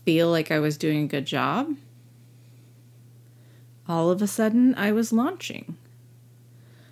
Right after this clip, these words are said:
I was off and trying to do the thing. And so here I am now. I have completed coach certification.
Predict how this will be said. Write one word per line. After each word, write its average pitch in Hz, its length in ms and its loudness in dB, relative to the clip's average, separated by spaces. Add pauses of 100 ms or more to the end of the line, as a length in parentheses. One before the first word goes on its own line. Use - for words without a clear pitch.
(300)
I 165 160 0
was 160 320 -4
off 190 500 -4
and 170 180 -4
trying 160 420 -4
to - 140 -14
do 233 200 -4
the 160 120 -4
thing. - 320 -12 (2000)
And 180 100 -2
so 202 100 0
here 220 220 0
I 233 60 2
am 254 260 2
now. 156 360 2 (1900)
I 175 120 0
have 170 400 2
completed 202 540 2
coach - 280 -4
certification. 143 960 -6